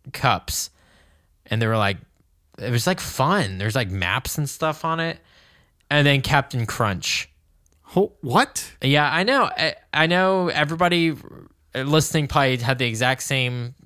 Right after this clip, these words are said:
Speaker 1: uh, reaction that you just did. I'm not the biggest fan. I like it, but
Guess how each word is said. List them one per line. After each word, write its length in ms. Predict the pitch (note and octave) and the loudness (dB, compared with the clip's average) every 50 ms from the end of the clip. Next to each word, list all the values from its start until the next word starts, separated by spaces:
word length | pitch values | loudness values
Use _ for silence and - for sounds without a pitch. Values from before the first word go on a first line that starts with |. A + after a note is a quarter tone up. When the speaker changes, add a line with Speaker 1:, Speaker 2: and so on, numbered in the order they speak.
| - - - | -20 -16 -6
Speaker 1:
uh, 380 | - A#2+ A2 A2 G#2+ G#2 G2+ G2+ | -2 0 2 2 2 0 0 -2
reaction 400 | - A#2+ B2 B2 B2 - - - | -2 0 2 2 2 2 0 -4
that 120 | A#2+ G#2 G#2 | -4 -2 -2
you 120 | A#2 C3 | -2 0
just 260 | C#3+ E3 E3 - - | 0 0 -2 -2 0
did. 220 | - F#3+ G3 F#3+ F3+ - - - - - - _ _ - | 0 0 0 0 -2 -6 -12 -20 -20 -20 -20 _ _ -2
I'm 80 | D#3 E3+ | 0 2
not 120 | G#3 B3 | 2 2
the 100 | C4+ C#4 | 2 2
biggest 320 | C4 D4+ - D#4 B3 - | 0 0 0 0 -2 -2
fan. 400 | - C#4 D4 D#4+ E4 - C#3+ A2 - - | 0 0 0 2 2 2 0 0 2 2
I 120 | G#3 B3 | 4 4
like 320 | A3+ G3 A#3 C4+ - - | 4 4 2 0 0 2
it, 320 | F#3+ D#3+ F3+ G3 G3+ - _ _ _ _ _ _ _ _ _ _ _ _ | 2 2 2 0 -2 -6 _ _ _ _ _ _ _ _ _ _ _ _
but 420 | - D#3+ D3+ D3 C#3 C3+ B2+ A#2+ | 2 4 4 4 4 4 2 0